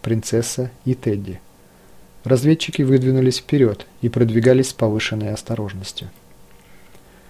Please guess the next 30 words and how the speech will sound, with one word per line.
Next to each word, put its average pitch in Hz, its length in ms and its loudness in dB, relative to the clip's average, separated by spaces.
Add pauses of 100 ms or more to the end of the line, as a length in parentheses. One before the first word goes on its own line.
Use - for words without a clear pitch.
(340)
Барон 139 300 6
действительно 156 500 2
принял 131 300 2
Тедди 143 380 0
за 123 180 0
принца 120 340 2
Таушенда. 107 640 -2 (640)
Принц 120 240 4
давно 123 320 2
не 147 120 0
ладил 135 320 4
с - 60 -4
правителями 113 580 0
Дагомея, 120 600 0 (420)
ибо 117 180 0
законная 113 580 0
власть 135 360 2
должна 123 400 0
была 135 200 2
принадлежать 123 640 0
ему. 113 260 -4 (680)
А 123 100 0
в 120 40 0
действительности 151 680 0
там 127 180 0
правил 123 340 4
бывший 117 360 -2
канцлер 135 480 -2 (120)
Кейт 117 320 2
Гро, 117 300 2